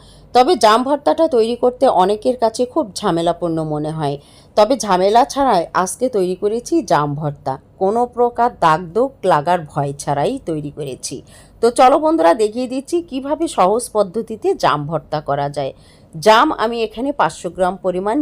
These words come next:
নিয়ে নিয়েছি। বর্তমানে বাজারে কিন্তু অ্যাভেলেবল জাম পাওয়া যাচ্ছে। তো আমি এখানে হাফ কেজি পরিমাণ জাম নিয়েছি। তারপর দেখো, একটা কৌটায় আমি সমস্ত জামগুলো নিয়ে নিয়েছি। আর এই কৌটাটা আমি কিন্তু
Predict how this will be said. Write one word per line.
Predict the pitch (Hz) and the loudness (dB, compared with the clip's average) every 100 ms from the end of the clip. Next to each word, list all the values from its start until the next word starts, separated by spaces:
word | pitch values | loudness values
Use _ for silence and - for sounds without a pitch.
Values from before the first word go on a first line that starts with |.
| 220 | -2
নিয়ে | 147 143 | -4 -4
নিয়েছি। | 143 143 143 - 143 - - - | -6 -8 -10 -10 -14 -16 -20 -4
বর্তমানে | 196 202 220 254 262 220 | 2 4 2 -2 0 2
বাজারে | 170 170 190 208 220 | 2 4 2 0 -4
কিন্তু | 220 269 - | -2 -2 0
অ্যাভেলেবল | 165 165 165 247 262 | 0 0 -2 -4 -4
জাম | 156 139 139 | -4 -4 -2
পাওয়া | 143 147 143 | -2 -2 -4
যাচ্ছে। | 139 - - 147 - - - - | -8 -8 -8 -8 -8 -20 -20 0
তো | 202 208 | 4 4
আমি | - 185 220 - | 4 -2 -2 -4
এখানে | 185 220 254 | -4 -2 -4
হাফ | 214 170 - | -4 -4 -4
কেজি | 180 202 | -8 -6
পরিমাণ | 214 208 214 233 202 | -4 -2 -2 -2 0
জাম | 190 202 | 0 0
নিয়েছি। | 208 220 226 - 480 - - - - | -4 -4 -2 0 0 -2 -20 -14 2
তারপর | 208 208 226 208 | 2 2 -2 0
দেখো, | 196 269 - 185 | 2 2 2 0
একটা | - 226 - | 2 -2 4
কৌটায় | 202 196 214 302 - | 2 4 2 2 0
আমি | 175 160 | -4 -4
সমস্ত | 185 175 202 208 - 269 180 | -2 -2 -2 -6 -4 -4 0
জামগুলো | 160 160 160 185 233 | 0 -2 -4 -2 -2
নিয়ে | 202 147 139 | -2 -4 -4
নিয়েছি। | 143 143 143 - 151 - - - - - | -6 -6 -8 -8 -8 -10 -20 -20 -16 -2
আর | 165 185 208 | 0 2 2
এই | 254 - | 0 2
কৌটাটা | 208 190 208 208 302 453 - | 0 2 0 2 0 0 -2
আমি | 165 180 185 | -2 -2 -4
কিন্তু | 208 208 | -6 -4